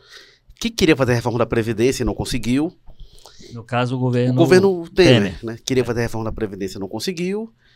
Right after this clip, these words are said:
Speaker 1: E era um governo que tinha antipatia da maior parte dos sindicatos, sindicatos com perspectiva de esquerda, com, com, com posição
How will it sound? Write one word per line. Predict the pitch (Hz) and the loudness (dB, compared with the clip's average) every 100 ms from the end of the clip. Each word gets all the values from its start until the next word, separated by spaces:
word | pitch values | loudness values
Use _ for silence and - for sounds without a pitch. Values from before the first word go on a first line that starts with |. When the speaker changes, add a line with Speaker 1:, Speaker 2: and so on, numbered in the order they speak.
| _ _ - - - - | _ _ -18 -16 -12 0
Speaker 1:
E | 170 | 6
era | 254 285 | 6 6
um | |
governo | 262 202 240 247 | 2 4 2 0
que | - | -8
tinha | 226 - 302 359 285 | -6 0 4 6 6
antipatia | 165 131 139 - 113 - 208 247 120 98 | 2 0 -2 0 0 -2 -4 0 0 0
da | 131 | -2
maior | 233 180 | -2 -2
parte | 135 123 | -2 -4
dos | 123 | -8
sindicatos, | 165 226 262 - | -8 -6 -6 -6
sindicatos | 285 - 226 - 175 - | -10 -6 -6 -6 -10 -10
com | - 127 | -10 -8
perspectiva | 117 - 117 - 107 95 | -8 -10 -14 -12 -12 -12
de | 92 | -12
esquerda, | 104 - 113 127 90 | -16 -10 -8 -8 -10
com, | 101 82 | -12 -12
com, | 92 85 _ | -14 -18 _
com | 78 90 87 87 82 82 85 - | -16 -12 -12 -12 -14 -14 -18 -16
posição | 101 95 - 95 85 | -12 -10 -10 -8 -10